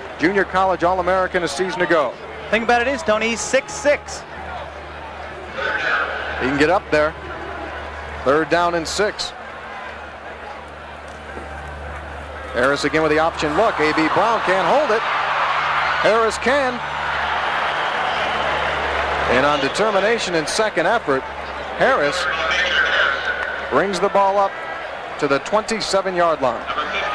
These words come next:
Speaker 2: That was just a little miscommunication between Major and A B.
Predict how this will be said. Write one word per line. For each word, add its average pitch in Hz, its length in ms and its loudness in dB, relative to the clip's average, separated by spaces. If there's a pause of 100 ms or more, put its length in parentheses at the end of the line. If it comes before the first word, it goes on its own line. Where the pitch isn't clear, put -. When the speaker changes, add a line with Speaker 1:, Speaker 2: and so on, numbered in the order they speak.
(680)
Speaker 2:
That 208 100 6
was 220 140 0
just 220 140 0
a 220 40 4
little 240 280 4
miscommunication 254 1040 2
between 220 440 2
Major 233 500 4
and 233 120 2
A 233 260 2
B. 233 280 2